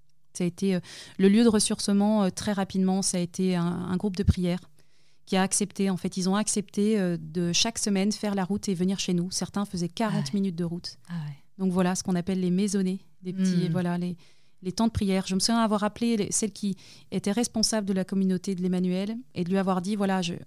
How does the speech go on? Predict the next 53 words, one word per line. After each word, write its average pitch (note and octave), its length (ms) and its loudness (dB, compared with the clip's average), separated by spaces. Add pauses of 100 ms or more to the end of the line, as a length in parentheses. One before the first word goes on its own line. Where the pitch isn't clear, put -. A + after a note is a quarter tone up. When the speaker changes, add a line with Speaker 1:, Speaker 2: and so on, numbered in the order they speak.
(100)
Speaker 1:
on F#3+ 120 0
a F#3+ 40 2
besoin G3 160 0
de G3+ 60 -2
prier F#3+ 300 -2
là, E3+ 100 -2
on E3 120 -2
n'en F3 100 0
peut F3+ 120 -4
plus. » G3 240 -6 (800)
Et F#3+ 80 2
elle F#3+ 100 4
m'avait F#3+ 160 6
dit, « F#3+ 180 2
Oh, E3+ 420 4 (120)
attends G3 360 0
que F#3 200 0
ton F3 180 -2
fils - 220 -2
soit F#3+ 160 2
guéri F#3 380 2 (760)
ou F#3 140 2
qu'il F#3+ 220 4
aille F3 140 6
mieux, G#3 320 6 (180)
et F3 100 2
ensuite F3+ 380 0
on, D#3+ 240 -2 (120)
on E3 40 -6
verra E3+ 240 0
que, F#3+ 100 -6
ce - 100 -4
qu'on E3+ 120 -4
peut E3+ 100 -6
faire. » D#3 180 -6
Et F#3 100 2
je F#3 100 2
dis, « F#3+ 160 2
En F#3+ 60 0
fait, G3 220 -6
non, D#3+ 220 -2
c'est - 220 2
maintenant, A3 500 4 (160)
alors G3+ 240 0
qu'on G3 300 0
est F#3+ 80 2
dans, F3+ 200 0
dans, F3 220 -4
dans F3 220 -2
un E3+ 80 0
passage F#3+ 400 -2
difficile, A#3 540 -2
Speaker 2:
Mm. G3+ 40 -6